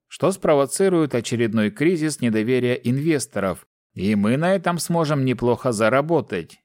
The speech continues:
и опять же ослабим экономику С Ш А в тот момент, когда нам это будет наиболее выгодно.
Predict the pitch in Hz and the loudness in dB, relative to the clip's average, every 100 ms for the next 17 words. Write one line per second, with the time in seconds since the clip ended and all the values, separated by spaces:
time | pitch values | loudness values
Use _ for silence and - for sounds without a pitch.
0 | - 104 98 - 107 131 156 117 92 80 | -4 -2 -2 -2 0 2 2 -4 -8 -8
1 | - 95 95 107 107 107 107 107 104 120 | -8 -6 -4 0 0 0 -2 -4 -2 0
2 | 117 117 127 120 135 - 165 117 78 _ | 0 -2 -4 -4 -4 0 0 0 -4 _
3 | _ _ _ _ - 120 113 - 98 90 | _ _ _ _ -8 -2 -2 -2 -4 0
4 | 110 160 156 - _ - 110 135 190 196 | 0 -2 -6 -14 _ -4 -2 2 2 2
5 | 190 175 165 165 160 156 107 101 92 95 | 0 0 0 0 -2 -2 -2 0 0 0
6 | 107 113 143 107 87 85 80 | 0 0 0 -2 -4 -8 -10